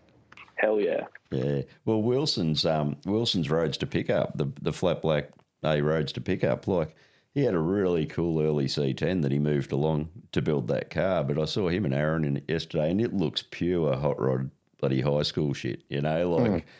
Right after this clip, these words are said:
Speaker 2: it's cool as, so. No, but again, there's
Speaker 3: Yeah,
Speaker 2: a
Speaker 3: no, they're doing good things, that mob.
Speaker 2: walking with a bit of grace and a few old values as well,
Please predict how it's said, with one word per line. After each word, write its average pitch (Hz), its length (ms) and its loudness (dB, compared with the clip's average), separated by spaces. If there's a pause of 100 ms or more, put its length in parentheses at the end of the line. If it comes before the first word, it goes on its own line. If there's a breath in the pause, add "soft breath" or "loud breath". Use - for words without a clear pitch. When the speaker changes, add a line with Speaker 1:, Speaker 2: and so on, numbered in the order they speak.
(180 loud breath)
Speaker 2:
it's - 260 0
cool 57 360 -2
as, 62 220 0
so. 69 360 2 (640)
No, 95 220 -2 (100)
but 92 100 0
again, 95 320 0
there's 85 160 2
Speaker 3:
Yeah, 107 120 0
Speaker 2:
a - 20 0
Speaker 3:
no, 113 200 0
they're 120 140 0
doing 127 300 0
good 104 180 0
things, 104 300 0
that - 180 0
mob. 123 280 2 (220)
Speaker 2:
walking 98 320 0
with 87 120 2
a - 20 -2
bit 90 100 2
of 80 80 0
grace 90 380 2
and 82 100 0
a 78 40 -10
few 87 200 0
old 82 200 0
values 82 480 0
as 65 120 -4
well, 95 400 0